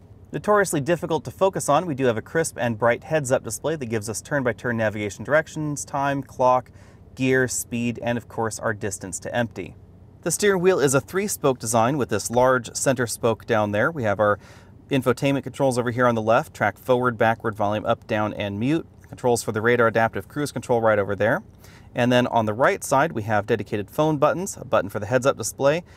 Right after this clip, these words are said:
There's a media access button, a navigation button, system settings button. Those are for that display right in there. You then interact with the display using this toggle, press down to OK, return right there, and then there's a voice command button. On the back of the steering wheel, we have shift paddles,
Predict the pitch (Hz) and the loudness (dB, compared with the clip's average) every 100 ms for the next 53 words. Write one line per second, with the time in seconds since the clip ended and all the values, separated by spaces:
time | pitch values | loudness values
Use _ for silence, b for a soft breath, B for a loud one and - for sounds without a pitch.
0 | - 120 107 120 117 - 123 135 - 143 | -8 -6 -2 0 2 2 0 0 -4 -2
1 | - 165 233 117 107 120 117 123 120 127 | 0 0 -2 -4 2 2 2 0 0 0
2 | 113 160 208 214 - - 143 - 117 - | 2 2 -2 -12 -16 -6 -6 -4 -4 0
3 | 135 117 107 127 123 107 98 98 104 95 | 0 0 0 0 0 -6 -8 -6 -4 -4
4 | - - 127 120 113 107 104 107 151 - | -4 -4 2 4 4 4 2 0 -2 -4
5 | 120 110 110 131 139 127 123 113 107 - | -4 -2 -2 0 2 2 0 -6 -6 -4
6 | 123 113 104 101 101 123 - - 135 143 | -2 -2 -4 -6 -4 -4 -6 -6 -2 0
7 | 170 202 B B - - 143 - 123 117 | 0 -4 B B -6 0 0 2 0 2
8 | 117 113 139 143 - 113 101 - 120 117 | -2 -2 -4 -4 -6 -12 -8 -4 -2 -2
9 | 107 98 151 165 B B - 120 120 117 | -4 -2 -2 -2 B B -8 -2 0 2
10 | 107 110 117 113 - 120 107 101 101 135 | 0 0 0 0 -2 -4 -2 2 2 0
11 | - B B B B 110 107 160 185 175 | -6 B B B B -8 0 0 2 -2
12 | 147 151 160 190 156 117 113 101 - - | -2 -2 -2 0 -2 0 -2 -2 -4 -6
13 | - 107 135 165 | -2 0 0 -2